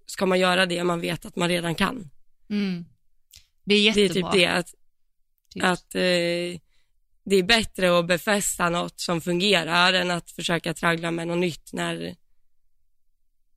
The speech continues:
Speaker 1: när man inte har en sån dag. <laughs> Nej,
Speaker 2: Mm.
Speaker 1: men, <laughs> det är så här, nej, men, ja.
Speaker 2: Men det är en jätteviktig
Speaker 1: Alltså, det
Speaker 2: sak du
Speaker 1: ger
Speaker 2: säger
Speaker 1: ju
Speaker 2: där.
Speaker 1: mer till hästen. Vad sa du?
Speaker 2: N-,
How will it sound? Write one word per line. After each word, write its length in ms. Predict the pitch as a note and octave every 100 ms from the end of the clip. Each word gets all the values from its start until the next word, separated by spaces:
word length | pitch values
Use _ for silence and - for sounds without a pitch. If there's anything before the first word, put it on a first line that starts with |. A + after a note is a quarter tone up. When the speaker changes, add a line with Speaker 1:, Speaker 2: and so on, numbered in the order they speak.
| _ _ _ _ - _
Speaker 1:
när 120 | F#3
man 120 | F3
inte 220 | F3 E3+ F#3+
har 140 | G#3+
en 60 | B3+
sån 280 | - A#3+
dag. 280 | A#3+ C#4+ A#4 -
<laughs> 240 | C#4 -
Nej, 100 | C#4+ -
Speaker 2:
Mm. 160 | A3
Speaker 1:
men, 180 | G#3+ A#3 - F#4 F4
<laughs> 260 | A#3+ -
det 60 | C4 F#3+ A#3+
är 60 |
så 120 | A#3 G#3+
här, 120 | G3+
nej, 240 | A3 A3
men, 360 | G#3+ G#3+ A3 G#3 - _ _ _ _ _
ja. 280 | - G3+ F#3 - - - _ - - - - _ -
Speaker 2:
Men 160 | A3
det 60 | B3
är 40 |
en 80 | A3+
jätteviktig 340 | B3+ - F3+
Speaker 1:
Alltså, 140 | F3 G#3
det 80 | G3+
Speaker 2:
sak 220 | G#3+ G#3+
du 60 | A3+
Speaker 1:
ger 80 |
Speaker 2:
säger 180 | A#3 G#3+
Speaker 1:
ju 60 | G3
Speaker 2:
där. 100 | F3
Speaker 1:
mer 140 | F#3+
till 120 | F3 F#3
hästen. 420 | F#3 - F3+ - - _ _ _ - - _
Vad 140 | - A3+
sa 120 | G#3+
du? 60 | F3+ E3+
Speaker 2:
N-, 120 | G3+